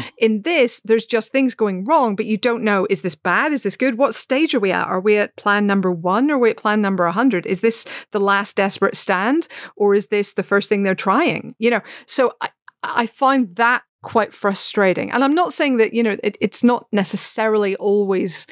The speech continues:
necessary. I don't feel like it's, it's, uh, something that maybe stands out about the original, but in,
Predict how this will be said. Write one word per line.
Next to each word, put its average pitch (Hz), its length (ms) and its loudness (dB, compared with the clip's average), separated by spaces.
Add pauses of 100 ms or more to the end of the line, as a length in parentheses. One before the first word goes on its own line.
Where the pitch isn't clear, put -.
(480)
necessary. 214 680 0
I 180 80 0
don't 202 200 -2
feel 196 160 -2
like 190 200 -2
it's, - 320 -2 (100)
it's, - 460 0 (100)
uh, 180 260 0 (120)
something 180 340 0
that - 100 -4
maybe 180 180 2
stands 185 460 0
out 180 200 0
about 180 240 -4
the 180 80 0
original, 208 360 0
but 180 220 -2
in, 190 220 4